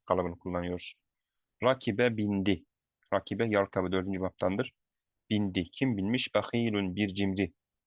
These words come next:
Neye binmiş? Seyyarate ucratin. Ücretli bir ta-, e, arabaya yani taksiye binmiş. Bakınız taksi ifadesi nasıl Arapça ifade ediyoruz? Seyyarate ucra.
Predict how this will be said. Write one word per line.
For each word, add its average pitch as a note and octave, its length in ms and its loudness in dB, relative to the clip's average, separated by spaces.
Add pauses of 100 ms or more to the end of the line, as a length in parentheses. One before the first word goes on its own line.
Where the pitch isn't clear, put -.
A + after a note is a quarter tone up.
(220)
Neye A#2+ 240 2
binmiş? G2+ 400 -2
Seyyarate A2 760 4
ucratin. F#2+ 920 -2 (800)
Ücretli G#2+ 440 2
bir G#2 100 0
ta-, F#2+ 220 2 (100)
e, G2 60 2 (320)
arabaya F#2+ 360 6
yani G2 280 4
taksiye G#2 440 -2
binmiş. F2 420 -2 (560)
Bakınız G#2+ 320 0
taksi A#2 320 0
ifadesi F#2+ 460 -2
nasıl A2+ 300 0 (1200)
Arapça G2+ 340 2
ifade F#2+ 300 0
ediyoruz? F#2+ 720 -2
Seyyarate G#2+ 720 2
ucra. G2 400 0